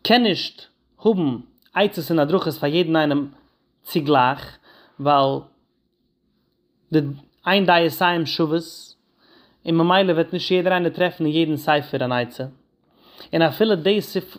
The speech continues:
ספרי היראה, וואס זיינען געבויט, און דאס איז די דריטע סיבה, די ספרי היראה, וואס זיינען געבויט אויף מדרשה חז"ל, וואו דאס איז שוין א חלק פון תורה.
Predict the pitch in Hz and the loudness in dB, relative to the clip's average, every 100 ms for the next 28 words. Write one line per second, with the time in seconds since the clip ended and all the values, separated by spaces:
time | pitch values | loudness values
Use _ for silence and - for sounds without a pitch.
0 | - - 214 208 185 160 170 190 165 156 | -12 -6 0 2 2 2 2 2 0 0
1 | 156 147 143 143 190 180 151 151 135 143 | -2 0 -2 2 2 0 0 0 0 0
2 | 165 247 180 - 135 110 98 - - - | 0 0 -4 -6 -6 -8 -14 -18 -20 -20
3 | - _ - 147 139 233 226 196 185 196 | -20 _ -2 0 0 -2 2 4 4 2
4 | 165 165 151 160 190 160 147 147 185 160 | 2 0 0 -2 -2 -2 -2 -2 -2 -4
5 | 139 143 147 196 156 143 175 - 143 143 | -6 -4 2 2 2 0 -4 -6 -8 -6
6 | 135 160 170 156 147 139 190 185 | -4 -2 -2 -2 -6 -2 0 0